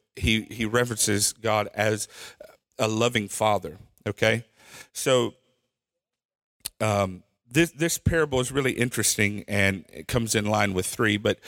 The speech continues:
I wanna focus on the fact that she had ten coins, lost one, and swept her house every corner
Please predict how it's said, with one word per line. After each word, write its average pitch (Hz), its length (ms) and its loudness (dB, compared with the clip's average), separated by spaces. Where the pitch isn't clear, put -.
I 113 80 -2
wanna 180 220 2
focus - 460 -2
on 110 120 0
the 107 80 -4
fact 104 520 -2
that 98 340 0
she 120 260 2
had 175 340 0
ten 139 240 0
coins, 117 400 0
lost 120 380 0
one, 104 300 2
and 101 200 0
swept - 480 0
her 120 200 -2
house 98 760 -2
every 139 340 0
corner 95 600 -2